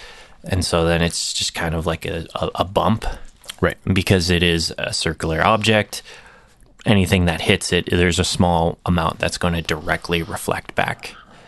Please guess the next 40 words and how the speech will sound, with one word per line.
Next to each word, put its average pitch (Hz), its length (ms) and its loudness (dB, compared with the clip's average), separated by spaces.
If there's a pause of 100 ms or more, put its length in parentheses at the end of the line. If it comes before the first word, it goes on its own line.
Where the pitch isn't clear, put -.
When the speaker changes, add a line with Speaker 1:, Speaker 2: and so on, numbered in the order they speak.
(140)
Speaker 2:
Right. - 140 0 (640)
Speaker 1:
Um, 87 400 -4 (300)
the 104 60 2
problem 113 360 4
with 95 180 2
those, 90 280 2
though, 87 160 2
is 82 180 -2
when 87 140 2
you 85 60 0
stack - 300 -2
them 92 140 0
side 85 280 -4
by 85 160 -2
side, 104 520 0 (440)
uh, 90 180 2
where 87 240 2
the 85 120 0
two 92 320 2
cylinders 87 580 2
meet 110 420 0 (460)
actually - 340 0
starts - 360 0
to - 120 0
focus - 580 -2
energy. 117 520 2 (300)
Speaker 2:
Hmm. 95 220 2 (240)
Speaker 1:
And 87 140 0
so 90 140 0
you 82 280 0
can 85 220 2
create 80 340 -2
these, 80 300 -2
like, 85 140 -2 (180)
weird 82 320 0
spikes - 640 -6
of - 380 -6 (240)
Speaker 2:
Right. - 120 0
Speaker 1:
phasing 82 440 0
problems. 80 600 -4